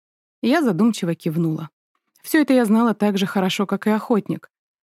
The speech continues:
Интересно, все-таки, что здесь делает эльфийка?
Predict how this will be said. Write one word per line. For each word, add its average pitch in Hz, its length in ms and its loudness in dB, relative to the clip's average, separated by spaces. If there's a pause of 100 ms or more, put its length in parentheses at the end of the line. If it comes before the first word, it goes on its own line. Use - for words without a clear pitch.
(240)
Интересно, 208 680 0
все-таки, - 640 -8
что - 340 -2
здесь 277 300 0
делает 254 400 2
эльфийка? 165 600 -4